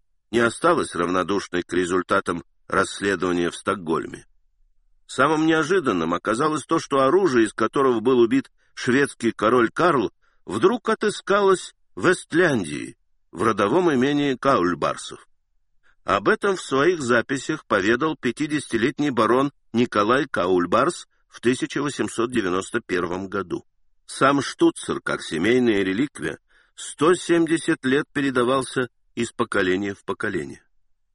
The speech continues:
По поводу гибели короля Николай Каульбарс сообщил несколько любопытных подробностей. В частности, он писал: "Рассмотрение обстоятельств, при которых это случилось,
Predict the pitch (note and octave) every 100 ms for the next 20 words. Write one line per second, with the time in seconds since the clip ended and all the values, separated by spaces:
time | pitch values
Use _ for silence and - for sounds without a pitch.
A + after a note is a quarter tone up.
0 | _ _ - - G3+ G#3+ G3 C#3+ G3 F#3
1 | F#3 E3 - - C3 C3 G3 D#3+ C#3 C3
2 | D#3+ D3+ - E3+ E3+ D#3+ D3+ D3+ - -
3 | _ _ _ - B2+ - - E3+ D#3+ E3
4 | D3 D#3 - D3 D3+ F#3 - D3 - D3
5 | - D3 B2 F#2+ C2 B1+ - - - -
6 | D#3+ F3 - D3+ - D3+ - D#3 D3 D#3
7 | D3 - C2 - _ _ _ _ _ _
8 | _ _ F#2+ C3+ D#3 E3+ F3+ F#3+ E3+ D#3
9 | C3+ - C#3+ D#3 C3 - C2+ - - -
10 | - A2 - C#3 A#2 B2+ B2 G#2 G#2 G#2+
11 | F#3+ E3+ -